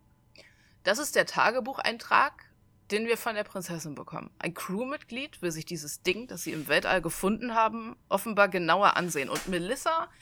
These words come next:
tut nicht wirklich etwas, um das aufzuhalten.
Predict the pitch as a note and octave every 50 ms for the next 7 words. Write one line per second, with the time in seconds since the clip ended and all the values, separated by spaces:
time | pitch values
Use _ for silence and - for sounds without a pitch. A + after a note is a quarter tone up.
0 | - - - - _ - - C#4 E4 - - - - - E3 C#3+ D3+ E3+ A3+ -
1 | - A#3+ - - - - A3+ - B3+ - - - - - - - - - - -
2 | - A#3 B3 B3+ A#3 F3+ G#3+ A3 G#3+ - - - - - F#3+ G#3 - - - -
3 | - E3+ D#3 D3+ - - - - - - -